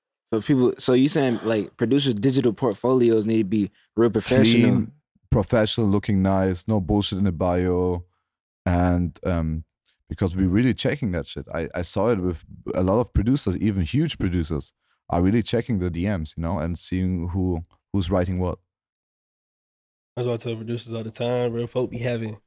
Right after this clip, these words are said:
Speaker 3: the, like, anime logo on there, you know what I'm saying? It's like, bro,
Speaker 1: Yeah.
Speaker 3: show your face
Speaker 2: No,
Speaker 3: or
Speaker 2: no,
Speaker 3: something.
Speaker 2: no. Yeah, show your faces. Who cares? You know, in the producer community, it's not about who's the most beautiful person,
Speaker 1: Right.
Speaker 2: nice photos,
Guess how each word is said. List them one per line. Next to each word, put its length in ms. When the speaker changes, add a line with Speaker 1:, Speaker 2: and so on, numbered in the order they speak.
Speaker 3:
the, 80
like, 140
anime 440
logo 480
on 120
there, 180
you 260
know 60
what 80
I'm 60
saying? 200
It's 140
like, 240
bro, 80
Speaker 1:
Yeah. 60
Speaker 3:
show 160
your 120
face 200
Speaker 2:
No, 100
Speaker 3:
or 40
Speaker 2:
no, 40
Speaker 3:
something. 540
Speaker 2:
no. 60
Yeah, 100
show 160
your 100
faces. 840
Who 140
cares? 340
You 100
know, 160
in 120
the 60
producer 300
community, 320
it's 120
not 140
about 240
who's 220
the 80
most 380
beautiful 580
person, 460
Speaker 1:
Right. 140
Speaker 2:
nice 260
photos, 600